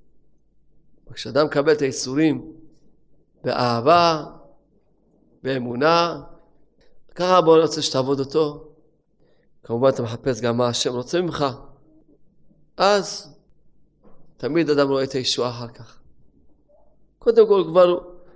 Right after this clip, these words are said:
הוא לא רודף את עצמו. מקבל את ההשגחה שעוברת עליו.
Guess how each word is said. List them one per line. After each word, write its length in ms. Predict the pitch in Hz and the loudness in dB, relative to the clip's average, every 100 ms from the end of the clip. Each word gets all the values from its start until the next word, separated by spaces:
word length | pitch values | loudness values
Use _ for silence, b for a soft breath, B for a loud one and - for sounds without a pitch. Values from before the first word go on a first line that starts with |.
| - | -2
הוא 120 | 139 | 4
לא 160 | 170 175 | 6 6
רודף 200 | 160 160 | 6 2
את 40 | |
עצמו. 420 | 143 - 131 127 - _ _ _ _ _ _ _ _ _ _ _ _ _ _ _ | 0 -4 -8 -10 -14 _ _ _ _ _ _ _ _ _ _ _ _ _ _ _
מקבל 340 | - 147 160 185 | -8 -2 2 2
את 140 | 147 147 | 2 0
ההשגחה 400 | 139 147 160 165 | 2 2 2 2
שעוברת 480 | - 139 147 143 | 2 2 2 0
עליו. 220 | 123 123 | -4 -8